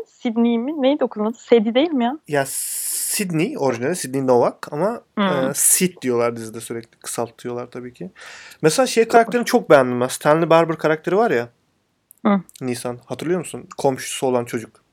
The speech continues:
Speaker 1: Evet. Evet.
Speaker 2: Ne
Speaker 1: Çok,
Speaker 2: kadar
Speaker 1: çok
Speaker 2: iyi yazı-,
Speaker 1: harika.
Speaker 2: yani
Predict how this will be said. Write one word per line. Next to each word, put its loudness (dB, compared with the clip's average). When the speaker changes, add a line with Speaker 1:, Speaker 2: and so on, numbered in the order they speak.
Speaker 1:
Evet. 8
Evet. -2
Speaker 2:
Ne 0
Speaker 1:
Çok, -4
Speaker 2:
kadar 2
Speaker 1:
çok 6
Speaker 2:
iyi 0
yazı-, 6
Speaker 1:
harika. 2
Speaker 2:
yani -2